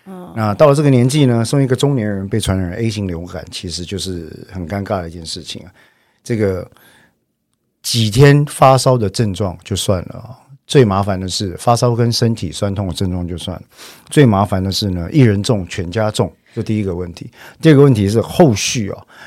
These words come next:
Speaker 2: 那个呼吸道的咳嗽会拖上非常久的时间。
Speaker 1: 嗯。
Speaker 2: 所以今天如果有一些小小的这个呼吸音，或者说声音比较重，或者说有咳嗽的话，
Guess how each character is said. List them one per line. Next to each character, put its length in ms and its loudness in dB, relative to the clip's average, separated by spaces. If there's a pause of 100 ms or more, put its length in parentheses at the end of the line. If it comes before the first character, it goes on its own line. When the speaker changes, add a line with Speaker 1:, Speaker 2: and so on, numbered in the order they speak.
(120)
Speaker 2:
那 120 0
个 240 0
呼 300 -2
吸 260 0
道 220 2
的 100 -2
咳 360 -4
嗽 200 2
会 120 2
拖 280 -2
上 200 0
非 200 -2
常 220 -2
久 220 -8
的 40 -14
时 180 -10
间。 280 -14
Speaker 1:
嗯。 320 -10
Speaker 2:
所 140 2
以 40 4
今 180 0
天 80 4
如 120 2
果 160 0
有 0 -
一 60 -2
些 120 -2
小 240 0
小 200 -2
的 60 -8
这 140 -10
个 120 -6
呼 200 -4
吸 280 -4
音， 260 0
或 100 -6
者 140 -6
说 100 -8
声 220 -4
音 100 -4
比 120 -10
较 120 -8 (120)
重， 240 0 (340)
或 140 -2
者 80 -2
说 120 -6
有 140 -6
咳 260 -12
嗽 240 -4
的 80 -10
话， 220 -4